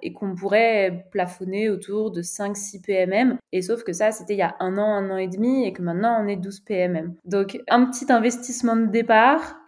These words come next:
qui rapidement, euh, s'est montré insuffisant. Et en fait, devant l'impact que pouvaient avoir les P M M, euh, chaque B U rapidement s'est dit, « Bon, bah voilà, moi, il me faut le mien,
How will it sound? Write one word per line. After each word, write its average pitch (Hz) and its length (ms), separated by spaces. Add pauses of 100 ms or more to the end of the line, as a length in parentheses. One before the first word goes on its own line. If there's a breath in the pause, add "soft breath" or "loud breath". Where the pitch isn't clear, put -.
(120)
qui 226 240
rapidement, 226 680
euh, 196 100
s'est 196 220
montré 196 360
insuffisant. 214 840
Et 185 160
en 185 100
fait, 202 240
devant 196 200
l'impact 202 440
que 208 60
pouvaient 190 240
avoir 185 240
les 185 100
P 185 140
M 180 200
M, 214 200
euh, 175 120
chaque 202 440
B 190 100
U 220 340
rapidement 190 440
s'est 185 140
dit, « 170 100
Bon, 175 120
bah 170 140
voilà, 170 240
moi, 180 140
il 185 60
me 180 40
faut 180 160
le 175 80
mien, 202 380